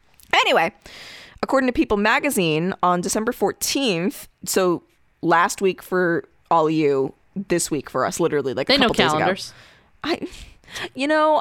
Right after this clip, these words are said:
Speaker 1: I just, I don't know
Speaker 2: It
Speaker 1: when
Speaker 2: was
Speaker 1: people are
Speaker 2: yesterday
Speaker 1: listening.
Speaker 2: for us recording
Speaker 1: Yes,
Speaker 2: this.
Speaker 1: I know. Jayna addressed the citation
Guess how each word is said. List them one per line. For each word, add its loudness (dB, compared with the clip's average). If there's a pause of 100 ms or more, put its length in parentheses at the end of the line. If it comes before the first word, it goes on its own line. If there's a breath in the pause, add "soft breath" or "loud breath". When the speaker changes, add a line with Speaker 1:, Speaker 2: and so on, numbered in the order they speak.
Speaker 1:
I 2
just, 0
I 4
don't -2
know 0
Speaker 2:
It 2
Speaker 1:
when 6
Speaker 2:
was 2
Speaker 1:
people 6
are 10
Speaker 2:
yesterday 4
Speaker 1:
listening. 2
Speaker 2:
for 4
us 2
recording 2
Speaker 1:
Yes, 4
Speaker 2:
this. -2
Speaker 1:
I 2
know. -4 (1000 loud breath)
Jayna 2
addressed 0
the 0
citation 0